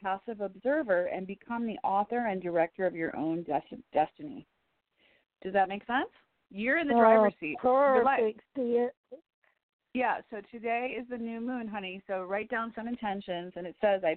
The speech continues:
Speaker 1: plan the necessary steps to achieve my goals. I'm willing to take action in that direction. I'm flexible, persistent, and prepared."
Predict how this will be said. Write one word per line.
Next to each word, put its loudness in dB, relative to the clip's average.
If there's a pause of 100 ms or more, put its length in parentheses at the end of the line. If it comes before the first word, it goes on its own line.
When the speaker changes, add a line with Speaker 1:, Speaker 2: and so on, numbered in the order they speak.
Speaker 1:
plan 0
the 0
necessary -2
steps 2
to -10
achieve -12
my -4
goals. -2 (460)
I'm -8
willing -4
to -8
take -4
action 0
in -8
that -2
direction. -2
I'm -10 (100)
flexible, 0
persistent, -12
and -8
prepared." -8